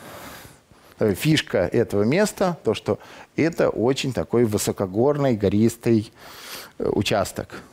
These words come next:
Все пляжи располагаются у подножья очень высоких, сложных уступов. Вот для того, чтобы добраться до вот этих всех пляжей,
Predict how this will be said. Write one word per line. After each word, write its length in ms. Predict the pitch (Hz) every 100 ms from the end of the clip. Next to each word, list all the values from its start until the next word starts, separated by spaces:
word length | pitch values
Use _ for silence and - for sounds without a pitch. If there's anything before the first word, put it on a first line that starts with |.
| -
Все 220 | - 104
пляжи 640 | - 117 180 202 190 180 117
располагаются 1080 | - 98 101 104 123 143 131 - 120 123 - _ -
у 140 | 127
подножья 840 | 113 98 101 135 170 175 165 160 - - - -
очень 340 | 120 131 123
высоких, 640 | 98 92 131 151 147 139 -
сложных 600 | 101 113 120 117 110 - - - -
уступов. 720 | 110 - 123 90 85 - - _ _ - - -
Вот 140 | - 90
для 160 | 117
того, 220 | 110 123 107
чтобы 240 | 107 92
добраться 480 | 110 107 104 - 90
до 160 | 98
вот 180 | 90 87
этих 220 | 95 92
всех 180 | - 87
пляжей, 520 | - 139 196 196 196